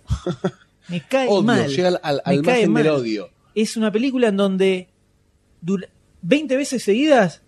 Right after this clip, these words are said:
Speaker 2: están a punto de perder y Mel Gibson grita, "¡Vamos!". ¡Eh! Y arenga a todos. Y vuelven a perder y otra vez grita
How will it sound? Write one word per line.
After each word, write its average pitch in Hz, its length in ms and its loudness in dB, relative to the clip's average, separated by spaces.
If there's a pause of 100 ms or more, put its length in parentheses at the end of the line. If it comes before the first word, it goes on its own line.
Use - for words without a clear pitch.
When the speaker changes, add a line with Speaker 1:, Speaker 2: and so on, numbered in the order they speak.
(160)
Speaker 2:
están 185 260 2
a 170 60 2
punto 220 200 -2
de 208 60 4
perder 247 560 0
y 165 320 -8
Mel 190 160 -6
Gibson 220 240 -8
grita, 208 420 -2
"¡Vamos!". 370 680 0 (200)
¡Eh! 277 640 2
Y 220 40 -2
arenga 226 300 0
a 208 80 -2
todos. 170 360 0
Y 175 40 -2
vuelven 247 280 2
a 226 60 0
perder 294 180 -2
y - 20 -2
otra 240 160 -4
vez 214 180 0
grita 214 520 -4